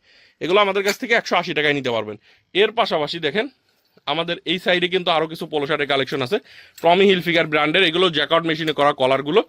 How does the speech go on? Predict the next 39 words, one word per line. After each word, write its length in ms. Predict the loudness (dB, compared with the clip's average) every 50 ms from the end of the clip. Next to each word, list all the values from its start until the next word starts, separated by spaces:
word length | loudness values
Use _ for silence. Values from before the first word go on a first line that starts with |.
| -4 -18 -20 -20 -20 _
এই 160 | -2 0 0 2
পোলো 220 | 2 2 2 4
শার্টগুলো 420 | 2 0 0 0 2 4 6 6
একশো 260 | 6 4 2 0 0 0
আশি 220 | 0 0 0 -2
টাকায় 220 | -2 0 0 0
আমাদের 220 | 0 0 0 -2 -2
কাছ 140 | -4 -4 -4
থেকে 180 | -4 -4 -2
নিতে 180 | -2 -2 0 0
পারবেন। 260 | 0 2 2 0 -2 -4 _ _ _ _ -2
অনেক 200 | -2 -2 -2 -2
সুন্দর 380 | -4 -2 -2 0 4 4 4 2
সুন্দর 300 | 2 -2 -2 -2 -2 -2
কালার 300 | 0 0 2 2 2 2
আছে। 240 | 0 0 -4 -8 -10 _ _ _ _ _ _ -2
এর 140 | -2 -2
পাশাপাশি 480 | 0 0 0 2 2 2 2 0 -2 -2
দেখেন, 280 | -2 0 0 0 0 0
এই 60 | 0
যে 120 | 0 -2
এই 60 | -2
পাশে 360 | -2 -2 -4 -4 -2 -4 -2 -2
লেসের 640 | -2 -2 -2 0 0 0 0 0 0 2 2 2
আরো 340 | 0 0 0 0 0 0 -2
কিছু 220 | -2 -6 -10 -8
পোলো 220 | -6 -4 -4 -2 -2
শার্টের 220 | -2 -2 -2 -2
কালেকশন 360 | 0 0 -2 -2 -4 -4 -6
আছে। 200 | -4 -2 -2 -4 -4 -6 -12 -20 -20 _ _
লেসের 360 | -2 0 0 2 4 4 4 4
এই 80 | 4
পোলো 220 | 2 0 0 0 0
শার্টগুলো 360 | 0 -2 0 0 2 4 4
আমাদের 280 | 4 2 2 0 -2
কাছ 160 | -2 -4 -4 -4
থেকে 140 | -4 -4
অনেক 200 | -2 -2 -2 -4
সু-, 140 | -6 -12 -16